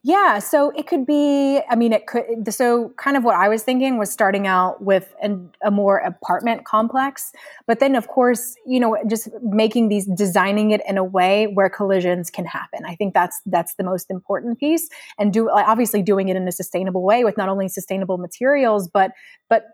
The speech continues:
to, to that point of where collisions can happen, because that's where people build each other up and, and, um, people can get back to contributing to society. So I think,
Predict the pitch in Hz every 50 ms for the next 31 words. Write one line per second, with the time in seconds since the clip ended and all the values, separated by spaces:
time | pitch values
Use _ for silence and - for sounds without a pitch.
0 | _ _ - _ - - - 247 226 233 240 226 226 233 214 196 - - - 277
1 | 294 277 247 - 214 214 196 185 190 202 196 190 - - 202 196 175 185 175 175
2 | - - 185 165 170 160 - - 170 175 185 180 - 202 180 180 202 208 220 -
3 | - 214 - - 220 - 208 196 196 175 - 202 190 196 180 185 - 196 165 -
4 | 180 175 170 180 180 196 196 - - 175 165 165 131 - _ - - - - _
5 | _ - 185 190 190 190 185 185 180 185 - - 180 180 190 190 - 220 208 -
6 | 190 - - 196 196 196 196 175 190 180 214 196 202 196 180 180 - - 202 -
7 | 190 180 - 196 185 190 180 180 180 170 - - 202 190 180 - 190 180 - 175
8 | 170 170 175 - - 180 170 - 254 240 247 269 311 302 - 381 349 339